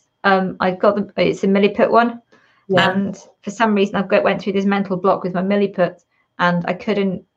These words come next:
Speaker 1: It's not. It wasn't turning properly. It wasn't coming out the way I thought it should do. So I went, "Fine, that's going to the back burner for a little while. I'll stick to the wood and deal with everything in the wood." So, yeah,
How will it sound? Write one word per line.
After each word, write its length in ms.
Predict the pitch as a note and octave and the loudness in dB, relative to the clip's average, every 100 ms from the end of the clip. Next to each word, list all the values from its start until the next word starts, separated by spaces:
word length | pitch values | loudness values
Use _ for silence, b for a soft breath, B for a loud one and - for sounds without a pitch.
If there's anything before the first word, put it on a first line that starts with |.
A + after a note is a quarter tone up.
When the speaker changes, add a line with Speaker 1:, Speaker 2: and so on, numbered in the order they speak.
| - | -6
Speaker 1:
It's 220 | F#3+ - | -6 -4
not. 220 | G3+ G3 - | -2 -2 0
It 100 | G3+ | -2
wasn't 240 | G#3 G#3 - | 0 -4 -2
turning 340 | G#3 G#3 G#3+ | -2 0 0
properly. 520 | A#3+ A#3 B3+ C4+ C4 | -2 0 2 2 -2
It 140 | - A3 | -8 -6
wasn't 220 | G#3 A3 | -6 -8
coming 220 | - G3 | -6 -4
out 120 | G3 | -4
the 80 | G#3 | -4
way 320 | G3 G3 - - | -2 -4 -4 -10
I 60 | |
thought 220 | - G#3+ G#3 | -4 -2 -2
it 60 | |
should 220 | - A3+ | 0 -2
do. 220 | A3+ A#3+ B3+ _ b b b b | 2 0 0 _ b b b b
So 180 | - F#3+ | 2 4
I 40 | |
went, 240 | G3 G3+ - | 4 2 4
"Fine, 420 | A#3+ A#3+ A#3+ A#3+ b b b - | 6 6 4 -2 b b b -2
that's 220 | B3 - | 0 0
going 180 | - A3 | 0 0
to 80 | G#3+ | 0
the 60 | |
back 240 | G3+ F#3 - | 0 0 2
burner 240 | F#3+ F#3 | 2 2
for 140 | F#3 F#3+ | 0 0
a 20 | |
little 200 | G3 F#3+ | 2 2
while. 280 | F#3+ F#3+ F#3+ | 4 4 4
I'll 80 | G3 | 0
stick 240 | - - | -2 -2
to 80 | - | -2
the 80 | F#3 | -4
wood 260 | G3 G3 - _ _ _ _ _ _ | -2 -4 -8 _ _ _ _ _ _
and 260 | F#3+ F3+ F3+ | -8 -8 -6
deal 140 | G3 | -6
with 80 | F#3 | -2
everything 320 | G3+ G3+ G3 | -2 -2 -6
in 60 | F#3 | -6
the 60 | |
wood." 280 | F3+ F#3+ F#3 | -2 -2 -2
So, 560 | - - F#3+ F#3 F3+ F3 _ _ _ _ _ _ _ _ _ - | -8 -2 2 2 0 -6 _ _ _ _ _ _ _ _ _ -6
yeah, 200 | F3+ E3+ | -4 -4